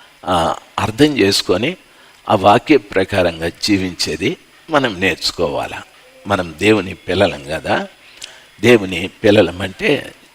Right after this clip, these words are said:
చిన్న బిడ్డలు మనం. దేవుని దృష్టికి ఈ ప్రపంచంలో దేవుడు నిన్ను చూసి ఆయన ఎన్నిక చేసుకొని ఆయన బిడ్డగా చేసుకున్నాడు. దేవుని చేతిలో నువ్వు చిన్న బిడ్డవి.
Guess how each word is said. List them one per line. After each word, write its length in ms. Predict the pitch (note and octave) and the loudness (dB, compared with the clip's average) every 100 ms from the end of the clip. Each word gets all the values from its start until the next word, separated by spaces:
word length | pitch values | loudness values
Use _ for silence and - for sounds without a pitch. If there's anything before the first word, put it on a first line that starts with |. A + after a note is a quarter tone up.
| - | 2
చిన్న 200 | D#3+ D#3 | 2 0
బిడ్డలు 380 | A#2 F#2+ E2+ F2 | 0 0 2 -2
మనం. 380 | D#2+ D#2+ C#2+ - - | -2 -6 -8 -12 -18
దేవుని 380 | E2+ G2+ G2+ F#2+ | 0 2 4 0
దృష్టికి 800 | F2 F#2 - - G#2 E2+ C#2+ F#2+ - - _ _ - | -4 -4 -4 -6 -8 -6 -6 -6 -14 -20 _ _ -2
ఈ 120 | G#2+ | 0
ప్రపంచంలో 1200 | - - G2+ - B2+ B2+ - A2 F#2 F2+ - G#2+ - - - _ - | 0 -2 -4 -2 -2 0 2 2 0 0 0 -2 -6 -20 -20 _ -10
దేవుడు 680 | E2 A#2+ B2 G2 G#2+ F2 D2+ | 4 6 6 4 2 2 0
నిన్ను 320 | F2+ F#2+ F2+ F2 - | -4 -6 -6 -2 0
చూసి 440 | E2+ - A#2 - - - _ - - | 0 0 0 0 -2 -18 _ -18 -4
ఆయన 200 | G#2 F2+ | 0 0
ఎన్నిక 640 | F#2+ E2+ F#2+ A#2 G2 E2+ F#2+ | 0 -2 2 2 0 -4 -2
చేసుకొని 580 | F2+ - F2 G2+ B2+ D3 - _ - - | -2 -2 -2 -2 -4 -8 -18 _ -12 -2
ఆయన 160 | G#2 | -2
బిడ్డగా 420 | G2+ E2 G#2 G#2 D#2+ | -2 -2 2 2 0
చేసుకున్నాడు. 1000 | D#2 D#2 - - D2 - - - _ F2 | -4 -6 -6 -6 -10 -10 -12 -16 _ 0
దేవుని 440 | G#2 G#2+ F#2+ F#2+ - - | 4 4 0 -8 -2 4
చేతిలో 500 | C#3 - C3 F2+ F#2+ - - _ G2 | 4 4 0 -2 -2 -6 -20 _ -4
నువ్వు 320 | A2+ - - | -2 2 2
చిన్న 160 | C#3 C3 | 2 0
బిడ్డవి. 520 | F#2 F#2 - - | -2 -2 -4 -6